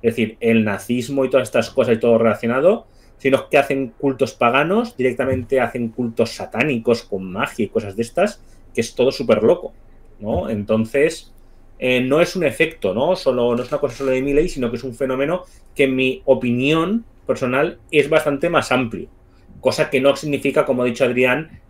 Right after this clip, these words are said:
que la locura o que tener un trastorno sea un comportamiento de alguien de la extrema derecha,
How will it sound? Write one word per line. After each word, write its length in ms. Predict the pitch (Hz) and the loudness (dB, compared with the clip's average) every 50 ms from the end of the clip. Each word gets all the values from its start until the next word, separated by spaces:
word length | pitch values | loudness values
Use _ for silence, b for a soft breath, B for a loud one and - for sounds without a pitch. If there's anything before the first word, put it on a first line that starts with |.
| _ - | _ 4
que 100 | 143 139 | 6 6
la 120 | 131 117 120 | 8 8 8
locura 640 | 117 107 104 - - 139 160 160 139 101 - - - | 6 6 4 2 0 2 4 4 4 4 2 0 -6
o 120 | - 117 | -6 -2
que 100 | 113 117 | 0 0
tener 180 | 113 117 110 117 | 0 2 2 2
un 120 | 117 120 | 2 2
trastorno 480 | 117 127 113 - - 131 113 117 131 147 | 2 0 0 0 -2 -2 -2 0 -2 -4
sea 160 | - - 113 | -2 0 0
un 100 | 113 107 | 0 2
comportamiento 720 | - 110 101 101 107 101 - 92 95 104 110 113 117 110 | 0 0 0 0 -2 -2 -2 -4 -2 0 0 2 4 4
de 80 | 98 95 | 2 2
alguien 260 | 98 110 113 113 104 | 0 2 2 0 0
de 80 | 98 95 | 0 -4
la 60 | 87 | -6
extrema 320 | - - - 101 98 90 | -8 -8 -8 -8 -6 -4
derecha, 460 | 87 90 127 190 - - - - - | -4 0 0 0 0 0 -4 -4 -4